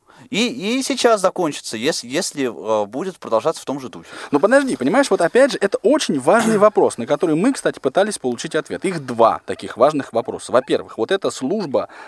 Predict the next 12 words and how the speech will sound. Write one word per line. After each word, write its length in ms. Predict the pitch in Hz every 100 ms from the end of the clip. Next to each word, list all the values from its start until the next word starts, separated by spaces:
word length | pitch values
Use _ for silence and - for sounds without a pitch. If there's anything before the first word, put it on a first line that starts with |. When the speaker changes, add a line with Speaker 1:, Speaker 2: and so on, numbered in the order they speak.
| -
Speaker 2:
которая, 600 | 104 - 165 135 110 90 -
а, 160 | 117
обеспечивает 500 | 110 131 151 127 107
сопровождение, 680 | - 120 127 143 147 107 92
это 280 | - 175 143
возможность 1300 | 104 113 139 135 160 254 294 220 131 147 101 - - _ - - -
или 220 | 202 185 -
это 220 | 175 -
обязанность? 1200 | - 160 127 147 143 95 87 82 82 - - _ _ _
Понимаешь, 220 | - 127
вот 120 | - -
это 240 | - 135